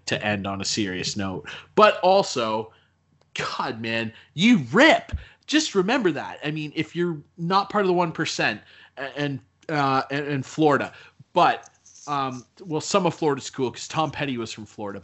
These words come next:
but uh, yeah, just remember you rip. How about that? And this podcast rips. And, and dude, uh, you should watch Crystalia's new special.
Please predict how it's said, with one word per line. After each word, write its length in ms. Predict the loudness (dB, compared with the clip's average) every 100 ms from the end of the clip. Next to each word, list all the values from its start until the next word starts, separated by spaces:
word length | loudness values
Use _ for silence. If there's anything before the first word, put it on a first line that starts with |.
| -4
but 300 | 0 0 -4 _ _ _ _ _ _ -8
uh, 560 | -2 -2 -2 -4 -6 -10 -14 _
yeah, 200 | -6 -4
just 280 | -4 -6 -2
remember 280 | -2 -2 -4
you 200 | -4 -4
rip. 320 | -2 -2 -2 -10 -10
How 140 | -6
about 260 | -4 -4 -2
that? 340 | -2 -4 -6 -14
And 140 | -12
this 100 | -12
podcast 500 | 0 2 4 2 -2
rips. 240 | -2 -4 -4
And, 240 | -4 -4 -6 -10
and 260 | -10 -10 -4
dude, 320 | -2 -2 -6 _ _ _ _ _ -12
uh, 300 | -6 -4 -4 -8
you 100 | -14
should 140 | -10 -2
watch 240 | -2 -2
Crystalia's 580 | -2 -4 -2 -2 0 -2
new 100 | -6
special. 400 | -6 -2 -2 -4